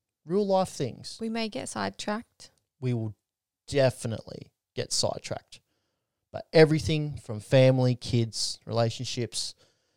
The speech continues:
Speaker 1: sex, just w-, what, what
Speaker 2: Life.
Speaker 1: life in general. Life
Speaker 2: Yeah.
Speaker 1: with the Logans. That's,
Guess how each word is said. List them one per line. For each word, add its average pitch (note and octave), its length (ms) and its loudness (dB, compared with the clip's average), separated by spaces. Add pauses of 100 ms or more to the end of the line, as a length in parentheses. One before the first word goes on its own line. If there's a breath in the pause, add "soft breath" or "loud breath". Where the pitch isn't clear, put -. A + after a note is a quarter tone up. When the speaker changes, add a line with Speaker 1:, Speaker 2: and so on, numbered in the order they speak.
(140)
Speaker 1:
sex, - 680 4 (1200)
just - 300 -4 (500)
w-, A2+ 160 -18
what, A#2+ 300 0
what C3+ 340 0
Speaker 2:
Life. F#3 600 -6
Speaker 1:
life B2+ 580 8
in A#2+ 180 -2
general. A2 420 -2
Life A#2+ 240 4
Speaker 2:
Yeah. - 40 -4
Speaker 1:
with D#3 80 0
the D3 80 4
Logans. D#3+ 680 4
That's, - 380 -2